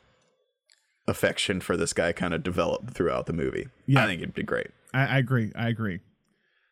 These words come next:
Speaker 2: Um, do you have a Brenda?
Speaker 1: Oh yeah,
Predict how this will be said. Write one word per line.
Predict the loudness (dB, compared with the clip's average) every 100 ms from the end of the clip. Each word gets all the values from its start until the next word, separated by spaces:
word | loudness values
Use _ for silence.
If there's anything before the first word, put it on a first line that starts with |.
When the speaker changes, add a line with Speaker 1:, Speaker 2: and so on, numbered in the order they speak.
| _ _ _ _ 4
Speaker 2:
Um, | 6 6 4 0 _ _ -2
do | 4
you | 4
have | 6 2
a |
Brenda? | 2 2 4 2 0 -10 -18 -20 _ _ _ _ _ 2
Speaker 1:
Oh | 4 4
yeah, | 4 2